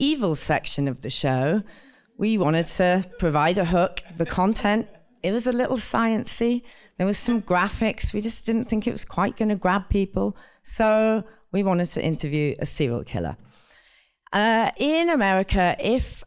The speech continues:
uh, in New York, actually, it's different in California, you can't interview in prisons with cameras. But in, uh, New York, if you have the permission from the governor and you have the per-, permission from the prisoner, you're allowed to interview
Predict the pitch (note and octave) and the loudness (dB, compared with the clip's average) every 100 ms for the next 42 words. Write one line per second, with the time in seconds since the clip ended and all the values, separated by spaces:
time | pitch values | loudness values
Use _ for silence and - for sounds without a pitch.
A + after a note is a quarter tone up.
0 | F#3 F#3+ F3+ F3 F3 - - F#3+ G3 G3 | 0 2 2 2 0 -2 -4 -2 0 2
1 | G#3 A3 G#3 D3+ - C3+ - D3 D#3 - | 2 4 4 2 0 -2 -2 -2 -2 -4
2 | F3 E3+ D#3+ - F3+ D#3 D3+ C#3 C3+ - | -4 -4 -6 -4 -2 -2 0 0 -2 -4
3 | C3 B2 C3+ C3 C3+ C3 B2+ C3 F3 D3+ | -4 -4 -4 -4 -2 -2 0 0 0 0
4 | D3 C#3 C#3 - C#3+ - E3 D3+ C3+ C#3 | 0 -2 -4 -6 -8 -2 2 2 2 -2
5 | - - - - D#3+ - - F3 E3+ - | -8 -20 -18 -4 -4 -2 0 2 2 0
6 | D#3 D#3 D3+ D#3+ E3 G3 D3 - D3 E3+ | 2 2 2 2 2 2 0 -2 -2 0
7 | E3 D#3+ - E3 D#3 D#3+ D#3+ D#3+ C#3+ D#3 | 0 -2 0 0 0 -2 0 0 2 0
8 | D#3+ G#3 C#4+ F4 - - - E3 E3 D3 | 2 2 2 -2 -10 -14 -4 0 0 0
9 | D#3 - D#3 C#3+ - - - D#3+ D3+ - | -4 0 0 0 -4 -6 -2 0 0 0
10 | D3+ C#3+ D#3 D3 D3+ D#3 - - - - | -2 0 0 0 0 0 -6 -10 -2 0
11 | A3+ E3+ D3 C#3 - _ _ F3+ E3+ F3 | 2 2 2 0 -6 _ _ -2 2 4
12 | D#3 D#3 - D#3 D3 C#3+ - D#3 D3+ C#3+ | 2 0 -2 0 0 0 -2 -2 0 0
13 | C#3+ C3 C3+ | 0 0 -2